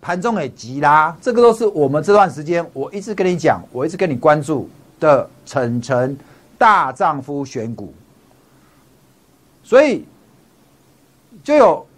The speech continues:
粉粉问说：“老师，那你可以告诉我你是怎么去挑这些标股的吗？”好，今天礼拜五啊，我们就放轻松一点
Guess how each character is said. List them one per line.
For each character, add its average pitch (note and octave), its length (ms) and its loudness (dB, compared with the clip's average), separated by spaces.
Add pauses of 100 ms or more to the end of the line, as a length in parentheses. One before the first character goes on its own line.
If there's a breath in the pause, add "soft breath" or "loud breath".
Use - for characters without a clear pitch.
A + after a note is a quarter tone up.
(140)
粉 F#3+ 220 -6
粉 G#3 100 0
问 A3 140 0
说 G#3+ 320 0
：“老 B2+ 120 -2
师， D3 320 -6 (300)
那 F#3+ 340 -8 (520)
你 A#2 100 -14
可 D#3 100 -8
以 E3+ 60 -2
告 E3 160 -4
诉 E3+ 100 -8
我 G#2 300 -4 (160)
你 A2+ 100 -12
是 F#3 140 -12
怎 C#3+ 80 -4
么 A2+ 80 -6
去 C3+ 100 -12
挑 D3+ 220 -6
这 D3 100 -8
些 C#3 80 0
标 C#3 220 -4
股 G#2 140 -12
的 D#2+ 80 -16
吗？” E2 260 -18 (160)
好， - 160 -18 (1500 soft breath)
今 C3+ 100 -10
天 E3 100 -4
礼 B2+ 80 0
拜 A#2+ 240 2
五 E2 220 -8
啊， D#2 180 -20
我 F2 120 -16
们 G#2 100 -10
就 B2+ 80 -10
放 A#2+ 180 -4
轻 A2 160 -10
松 G2 240 -12
一 F#2 40 -14
点 D#2+ 160 -16